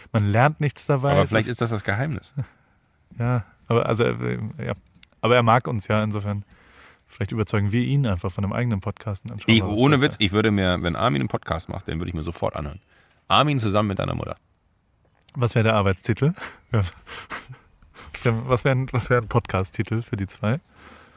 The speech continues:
Speaker 1: Wenn die sich so übers Leben unterhalten, wie es, der war im Saal, im, im Internat, hat jetzt in Berlin, wohnt er viel. Oder in Heidelberg. Das ist eine interessante Geschichte. Er war, äh, Unternehmensberater für kulturelle Themen in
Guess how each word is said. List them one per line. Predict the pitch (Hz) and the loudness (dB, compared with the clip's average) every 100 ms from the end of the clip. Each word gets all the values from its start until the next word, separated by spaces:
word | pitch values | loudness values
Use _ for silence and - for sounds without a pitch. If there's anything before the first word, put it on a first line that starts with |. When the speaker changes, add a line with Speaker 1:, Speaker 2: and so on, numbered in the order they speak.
| _ _ _ _ 113 | _ _ _ _ -2
Speaker 1:
Wenn | 107 | 2
die | 131 | 2
sich | 123 | 4
so | 117 120 | 2 2
übers | 107 101 | 2 2
Leben | 104 90 98 | 2 0 -2
unterhalten, | 92 87 87 101 98 | -4 -4 -4 -4 -4
wie | |
es, | 95 - | -6 -8
der | 101 98 | -8 -2
war | 101 101 101 | 0 2 0
im | 98 | 0
Saal, | 110 120 127 | 2 4 6
im, | 117 113 - | 4 0 -4
im | 110 107 107 98 98 95 98 _ _ _ _ | -8 -4 -4 -2 -2 -6 -10 _ _ _ _
Internat, | 120 104 95 113 120 117 117 - - _ | -6 0 4 6 8 6 4 0 -14 _
hat | 113 107 | -6 -4
jetzt | 98 - | -6 -10
in | - 107 | -8 -4
Berlin, | 101 107 127 120 | -2 0 0 0
wohnt | 120 113 | 0 2
er | 110 | -2
viel. | - 113 104 - _ - - - - - _ - | 0 0 0 -6 _ -20 -20 -20 -20 -20 _ -4
Oder | 87 | -2
in | 90 | 0
Heidelberg. | 120 117 107 107 - | 2 2 0 -2 -6
Das | _ - | _ -8
ist | |
eine | 123 | -6
interessante | 127 113 127 165 | -4 -2 0 0
Geschichte. | 143 165 - | 0 -2 0
Er | 98 | 0
war, | 104 104 | 0 0
äh, | 101 | -2
Unternehmensberater | 104 104 110 127 - 120 127 135 117 | -4 -4 -2 -2 -2 0 2 2 -2
für | 110 104 - | -4 -6 -6
kulturelle | 113 104 107 117 120 | -8 -6 -4 -2 -2
Themen | - 117 107 | -2 -2 -2
in | 107 98 | -4 -4